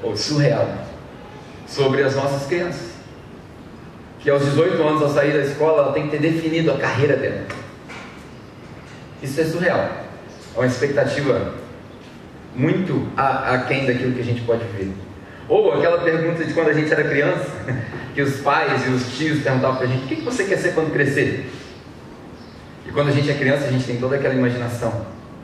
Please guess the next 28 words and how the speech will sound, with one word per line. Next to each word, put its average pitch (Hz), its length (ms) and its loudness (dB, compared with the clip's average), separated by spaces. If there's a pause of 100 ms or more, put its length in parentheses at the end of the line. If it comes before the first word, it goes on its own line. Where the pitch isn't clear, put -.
(180)
"Ah, 113 60 -8
eu 117 60 -8
quero 131 180 -4
ser 123 200 -2
isso, 123 420 -2
aquilo." 123 240 0 (1400)
Mas 143 380 4
se - 340 -6
você 196 340 4
raciocinar 165 1080 0 (1000)
friamente, 147 580 2 (920)
se 156 80 4
alguém 220 160 4
te - 80 -2
perguntar 160 380 4
enquanto 147 260 2
criança: 127 380 2
"O - 60 -4
que 196 80 -2
você 196 220 2
quer 156 120 4
ser 147 180 2
quando 143 180 0
crescer?", 131 320 4
a 135 60 2
resposta - 480 2
é - 40 -2
básica. 110 460 0